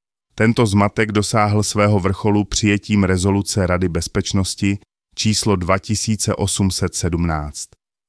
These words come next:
při kterém se dva členové zdrželi hlasování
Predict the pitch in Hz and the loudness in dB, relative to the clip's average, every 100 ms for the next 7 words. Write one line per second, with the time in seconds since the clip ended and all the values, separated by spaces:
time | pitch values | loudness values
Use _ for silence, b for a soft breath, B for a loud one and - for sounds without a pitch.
0 | _ - - 92 117 110 110 107 104 95 | _ -4 -2 0 0 2 2 0 -2 0
1 | 104 - 107 101 101 101 101 90 92 90 | 0 0 0 2 2 2 0 0 -2 0
2 | 92 85 85 85 101 92 90 90 87 85 | 0 0 -2 -2 0 0 2 0 0 -2